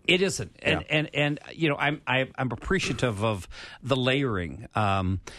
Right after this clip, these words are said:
Speaker 1: and, and for many people, you know, they, they, sometimes we say we think too much or we don't think enough. And for those people that don't have a lot of, um, thought process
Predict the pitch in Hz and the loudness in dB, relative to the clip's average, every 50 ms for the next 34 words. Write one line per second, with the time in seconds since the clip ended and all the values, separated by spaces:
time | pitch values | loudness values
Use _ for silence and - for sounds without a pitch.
0 | - - - - - - 120 123 135 - - 127 127 - - 131 123 135 175 220 | -16 -18 -18 -8 -2 0 2 2 2 0 0 -2 0 0 0 2 2 2 4 4
1 | 262 254 185 - _ _ _ - - 135 113 - - 113 120 139 131 120 - - | 2 2 0 -2 _ _ _ 0 2 2 2 2 2 0 2 0 -2 -4 -6 -2
2 | - 131 123 120 107 104 107 110 107 107 107 - - 113 120 107 107 107 104 95 | 0 2 2 4 2 2 2 2 2 0 0 -2 -2 0 0 2 2 2 0 -2
3 | - 117 - 160 147 135 131 127 117 101 113 113 107 98 - - 127 117 113 104 | -2 0 0 2 2 4 2 2 2 2 2 0 0 0 0 2 2 2 2 2
4 | 101 95 - - 156 143 135 - - - 135 127 135 156 165 - - - 123 117 | 0 0 0 2 2 2 2 0 0 0 2 2 2 0 0 -2 0 0 2 2
5 | 107 107 113 110 120 117 120 117 - - - - - 160 147 135 - - _ - | 4 2 2 4 2 2 0 -2 -6 -10 -8 -2 0 0 0 0 -4 -8 _ 0
6 | 147 135 156 185 254 226 - - - - - - - - - - - - - - | 2 2 2 2 0 -2 -4 -6 -12 -14 -16 -18 -18 -18 -18 -18 -18 -10 -2 0
7 | 120 123 110 - 135 120 127 139 147 135 - - 143 135 - 139 127 117 120 113 | 0 0 2 0 0 2 2 2 0 0 0 0 0 0 0 0 0 0 0 0
8 | 107 107 127 123 135 127 104 92 131 123 120 120 110 117 113 113 113 113 120 117 | 0 -2 0 0 0 0 0 2 2 2 2 2 0 0 0 2 2 2 2 2
9 | 117 107 98 92 - - - - - - - - - - - - - 107 104 101 | 2 0 0 -2 -6 -8 -12 -14 -16 -20 -20 -20 -20 -20 -12 -4 0 2 2 2
10 | 95 95 92 95 - - - - - 139 131 127 - - 139 120 113 113 - - | 2 2 0 -2 -6 -8 -6 0 2 2 2 2 0 0 2 2 2 2 0 0
11 | 123 113 104 - - - | -2 -2 0 0 -2 -2